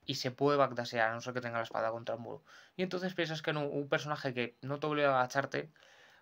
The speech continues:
al menos teniendo esa herramienta, pues es un personaje que le cuesta más abrirte.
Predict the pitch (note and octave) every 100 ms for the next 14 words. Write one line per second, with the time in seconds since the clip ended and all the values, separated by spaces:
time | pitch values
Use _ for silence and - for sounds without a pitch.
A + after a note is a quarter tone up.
0 | _ _ _ - C3+ C3+ C#3+ C3+ - -
1 | - C3 C#3+ D3 C#3+ D3 D3 C#3+ C3+ C3+
2 | B2+ B2 D3 C#3+ D#3 C#3+ C#3 C#3 D3 B2+
3 | A#2 B2 B2 C#3+ C3 B2 - B2+ A#2 A2+
4 | -